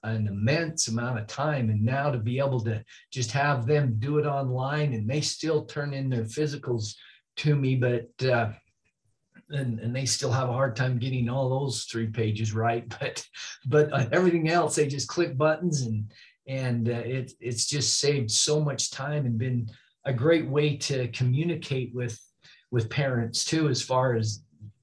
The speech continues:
your kid needs this, or this is coming up, you know, the tryouts are on this date, so please have 'em all cleared for tryouts by this date. And that, and then you don't have to run after a coach or,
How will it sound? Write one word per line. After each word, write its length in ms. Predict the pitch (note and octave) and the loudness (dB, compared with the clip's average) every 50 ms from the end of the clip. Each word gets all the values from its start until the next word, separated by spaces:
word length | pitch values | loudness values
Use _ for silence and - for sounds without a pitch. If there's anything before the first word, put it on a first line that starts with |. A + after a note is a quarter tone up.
| _ _ | _ _
your 140 | - G#2+ A2+ | -6 -4 -4
kid 280 | G#2+ - - D#3 D3 B2+ | -2 0 -2 -2 0 0
needs 320 | C3+ C3+ B2 A2 G#2 A2+ | 0 0 -2 -2 -2 -2
this, 480 | B2+ C#3 D3 C3+ - - - - - - | -2 -2 -2 -2 -2 -4 -4 -6 -6 -4
or 400 | G#2+ G#2 G#2 G#2+ G2+ G2 - - - - - - - | -4 -4 -2 -2 -4 -4 -4 -10 -16 -20 -20 -10 -2
this 200 | - D3+ D3 - | 0 2 2 2
is 80 | A#2 - | 0 -4
coming 380 | - - D3 C#3+ C3 B2+ B2 C#3 | -2 0 0 2 2 2 2 2
up, 260 | C#3+ C#3 - - _ _ _ _ _ _ - - | 0 -2 -4 -6 _ _ _ _ _ _ -20 -20
you 200 | - - A2+ A#2+ | -12 -4 -4 -2
know, 200 | A#2 A#2 A#2 A2+ | 0 0 0 0
the 180 | G#2+ G#2+ A2 G#2 G#2 | 0 0 0 0 -2
tryouts 520 | - - D3+ C#3+ D3 C#3+ C#3 C#3 C3 - D3 | -2 0 2 2 4 2 2 0 0 -2 -2
are 80 | B2+ | -2
on 140 | A#2+ A#2+ A#2+ | -2 0 0
this 220 | C3 C#3+ - - A#2 | 0 0 0 -2 -2
date, 300 | C#3 C3+ C#3 C3+ B2+ - | -2 -4 -4 -4 -6 -6
so 120 | - A#2 | -6 -6
please 320 | A2+ - - C3+ C3+ A#2+ - | -6 -6 -6 -6 -4 -4 -4
have 300 | C3 B2+ C3 C3 B2 B2+ | -2 0 0 0 0 0
'em 220 | A#2+ A#2 A2 - - - - - - - _ - | 0 -2 -2 -4 -8 -18 -20 -20 -20 -16 _ -2
all 400 | B2 C3+ C#3 C#3 C#3 A2 G#2+ G#2+ | 2 4 4 4 4 2 0 -4
cleared 340 | - - D3 C#3 C#3 B2 - | -6 -4 -4 -4 -4 -4 -6
for 120 | - A#2+ | -8 -6
tryouts 580 | A2 - - B2+ C3+ C#3+ C#3+ - E3 F#3 - - | -6 -4 -2 0 0 0 2 0 0 -2 -4 -4
by 180 | - B2 B2 | -4 -2 -2
this 240 | A#2 C3+ C#3 - - | -2 -2 -2 -4 -4
date. 340 | - A#2+ B2 C3 C3+ A#2+ A2+ | -4 -2 -2 -2 -4 -4 -6
And 160 | G#2+ G#2 G2+ | -6 -2 -2
that, 220 | A#2+ B2 - - B2 | -2 -2 -2 -2 -2
and 160 | A#2+ A#2 B2 | 0 2 2
then 240 | C3+ D3 C#3+ A#2+ - - - - - _ _ _ _ _ _ - | 4 2 0 -2 -4 -8 -20 -20 -20 _ _ _ _ _ _ -2
you 100 | B2+ C#3 | 0 2
don't 160 | D3+ C#3+ B2+ | 4 4 4
have 240 | A#2+ C#3 C#3+ C#3 - | 2 2 0 0 -2
to 60 | - A2 | -4 -4
run 240 | A#2 C3+ C#3 C#3 C#3 | -2 -2 -2 -2 0
after 420 | C#3 C#3 C3+ A2+ - - A#2+ A#2 | -2 -2 -4 -4 -6 -6 -4 -4
a 80 | A2+ A2 | -4 -6
coach 560 | - - D3 C#3+ D3 D3+ D3+ D3 - - - | -4 0 2 4 4 4 2 2 -2 -4 -2
or, 260 | A2+ G#2 G#2 G#2 G#2 | -2 -2 -4 -4 -6